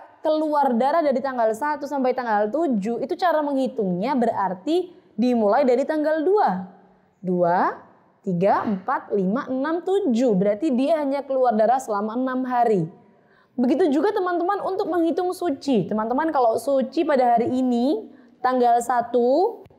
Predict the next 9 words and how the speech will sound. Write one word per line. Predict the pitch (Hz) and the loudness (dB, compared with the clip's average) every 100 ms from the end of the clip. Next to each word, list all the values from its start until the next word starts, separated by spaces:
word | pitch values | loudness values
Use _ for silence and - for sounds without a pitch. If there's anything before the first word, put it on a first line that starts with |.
| _ _ 202 | _ _ 0
jam | 202 277 262 | 2 2 2
lima | 277 262 | 0 -2
sore, | 254 277 330 311 220 240 392 - - _ _ | -2 0 2 4 2 2 0 -6 -20 _ _
maka | 277 302 392 381 | -6 -2 -2 -2
cara | 381 330 330 | 0 0 0
menghitung | 311 302 302 - 302 294 | -2 -2 -6 -4 -4 -4
sucinya | 294 277 - 302 302 330 320 | -4 -6 -4 -2 0 0 0
berarti | 254 240 226 226 226 302 294 | 2 4 4 2 0 -4 -2
satu | 262 254 | -2 0